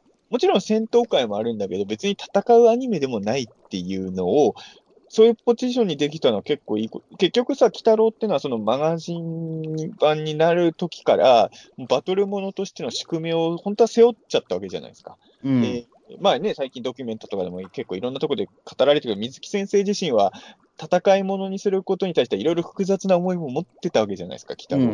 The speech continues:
Speaker 2: ん。
Speaker 1: それがロッキーにか-、な-、この時代になって、もちろん戦いの部分は戦いの部分で力入れてるけど、戦いはなくてもいい、よかったんじゃね、鬼太郎実はっていうところを結構してくれてるっていうのは、ある種原点回帰感もあって、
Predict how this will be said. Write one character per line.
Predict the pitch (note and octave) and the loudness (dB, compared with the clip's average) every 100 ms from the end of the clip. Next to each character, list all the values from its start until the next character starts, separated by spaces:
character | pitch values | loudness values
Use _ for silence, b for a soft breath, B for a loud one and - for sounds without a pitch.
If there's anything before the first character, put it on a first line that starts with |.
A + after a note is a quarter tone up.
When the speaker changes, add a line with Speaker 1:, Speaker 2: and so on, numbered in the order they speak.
| F2 | -4
Speaker 2:
ん。 | _ _ - B B B | _ _ -18 B B B
Speaker 1:
そ | G3+ | 2
れ | A3+ | 2
が | A3+ A3+ F3 | 4 2 2
ロ | F#3+ | 2
ッ | D#4 | 0
キ | - | -2
ー | F#3 | -6
に | B2+ | -4
か-、 | D3 - _ _ B2+ | -6 -8 _ _ -8
な-、 | A#2+ - - | -8 -8 -10
こ | - | -2
の | A3 | 0
時 | A3+ G#3+ | 0 2
代 | A#3 A3 | 2 2
に | |
な | A3 A3 | -4 -6
っ | |
て、 | _ D3+ E3 A#2 | _ 0 4 4
も | E3 | 2
ち | G#4 | 0
ろ | |
ん | B3 | -2
戦 | - A3 A#3 | 2 4 4
い | A3 | 2
の | A3 | 0
部 | |
分 | C4 | -2
は | F#3+ | -2
戦 | - | -2
い | D3+ | -2
の | D3+ | -2
部 | |
分 | D3 | -4
で | G#2+ | -12
力 | - D3+ C3+ | -8 -4 -2
入 | |
れ | A2+ | -2
て | E3 E3 | -2 -4
る | B2 | -4
け | - | -4
ど、 | C3 G#2+ - B B B - | 0 0 -2 B B B -2
戦 | G3 G#3 B3+ | 0 4 2
い | B3+ A#3 _ _ _ _ _ | 2 -4 _ _ _ _ _
は | G#3 C4+ | 0 2
な | E4 | 0
く | - | -4
て | F3+ | -6
も | B2+ | -6
い | - | -8
い、 | G#3+ G#3 D#3 A2 - _ _ _ - | -6 -6 -6 -10 -16 _ _ _ 0
よ | D3 | 0
か | D3 B3+ | 2 -2
っ | |
た | - C4+ | 0 0
ん | |
じ | B3+ | 2
ゃ | |
ね、 | B3+ | 0
鬼 | B3+ | -2
太 | - F#3+ | -2 0
郎 | D#3 C3+ | 2 0
実 | C#3 - | -6 -4
は | C#3+ G#2+ | 0 0
っ | |
て | - A2+ | 0 -4
い | |
う | A2 | -4
と | A2+ | -4
こ | - C3 | -2 -2
ろ | B2+ | 2
を | F3+ - - b b b | 4 4 0 b b b
結 | C4+ - | -8 -4
構 | B2+ A#2+ | -4 -4
し | |
て | - D3 | -6 -6
く | D3+ | -4
れ | D3 | -4
て | D3+ | -4
る | C#3+ | -8
っ | |
て | - | -4
い | |
う | G#2+ | 0
の | |
は、 | G2 | 2
あ | |
る | C#4 B3 | 2 0
種 | B2+ | 0
原 | C3+ C3+ | -2 -2
点 | - C3 C3 | -4 -4 -2
回 | - A2+ | 0 0
帰 | A2+ - | 0 -6
感 | D#2 E2+ | -6 -6
も | F2 | -10
あ | |
っ | F#2 | -12
て、 | _ E2 E2 | _ -10 -10